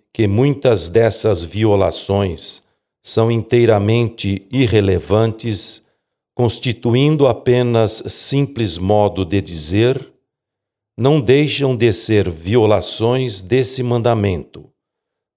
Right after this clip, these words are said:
tão claramente formulado. São precisamente essas violações aos milhares, pretensamente inócuas,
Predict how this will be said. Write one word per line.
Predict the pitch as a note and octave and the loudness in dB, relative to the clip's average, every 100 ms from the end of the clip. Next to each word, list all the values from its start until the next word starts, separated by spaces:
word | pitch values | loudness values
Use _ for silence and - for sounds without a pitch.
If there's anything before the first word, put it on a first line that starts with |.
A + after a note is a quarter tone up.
| _ | _
tão | - C3 C#3+ | 0 2 2
claramente | C3+ B2 A2 G2+ G2 A2 A2 - G#2+ G#2+ - - | 2 4 4 2 2 0 -2 -4 -4 -4 -6 -16
formulado. | - A2 A2 G2 G2 F#2 D#2 D2+ A#1+ B1 - _ _ _ _ _ _ _ _ _ _ _ _ _ _ _ - | -4 2 2 2 2 2 0 -2 -6 -16 -20 _ _ _ _ _ _ _ _ _ _ _ _ _ _ _ -10
São | - B2+ B2 | -2 0 2
precisamente | B2+ A2+ - A#2+ G2 G#2 A2 A#2+ A#2+ - A2 G#2+ - | 2 0 0 0 2 2 2 2 0 -4 -4 -2 2
essas | A2 A2+ - A2+ F2+ | 2 2 2 0 0
violações | E2+ F2+ G#2 G2+ F#2 - - G#2+ A2+ G#2 F2+ - - - _ | -2 2 2 2 0 -4 -2 2 2 0 -4 -10 -14 -18 _
aos | G#2 F#2+ E2+ | 0 0 -2
milhares, | F#2 F2 F#2 G2 G#2+ G#2 G2 - - - _ _ _ _ | -4 -2 2 2 2 -2 -6 -10 -14 -18 _ _ _ _
pretensamente | A2 A2 - C#3 - C3 A2 A#2+ A2 - G2+ - | 0 2 2 2 2 2 2 2 0 -4 -6 -2
inócuas, | G#2 F#2 F#2+ G#2+ - A#2 A2+ G2+ - - | -2 2 2 2 0 0 0 0 -6 -12